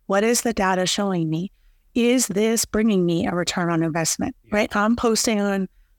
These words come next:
Speaker 1: five social media channels three times a week, if that's what it is. Where are my people really? Where are people actually reading my posts and converting?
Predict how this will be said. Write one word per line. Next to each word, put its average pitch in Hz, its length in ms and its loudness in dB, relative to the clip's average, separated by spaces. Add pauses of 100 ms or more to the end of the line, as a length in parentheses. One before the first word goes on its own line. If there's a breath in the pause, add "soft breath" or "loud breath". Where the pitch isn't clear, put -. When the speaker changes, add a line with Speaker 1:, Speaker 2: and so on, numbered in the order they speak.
(260)
Speaker 1:
five 226 420 2
social 269 280 0
media 240 420 2
channels 175 420 0
three 220 260 0
times 247 340 2
a 247 80 2
week, 240 380 0
if - 120 -6
that's - 240 -2
what 190 100 0
it 185 120 -2
is. 202 260 -2 (460)
Where 269 300 2
are 285 100 4
my 269 200 2
people 214 360 -2
really? 156 380 -2 (420)
Where 277 340 2
are 240 180 2
people 247 280 0
actually 220 360 0
reading 226 340 2
my 254 140 2
posts 202 460 -2
and 190 140 0
converting? 170 540 -2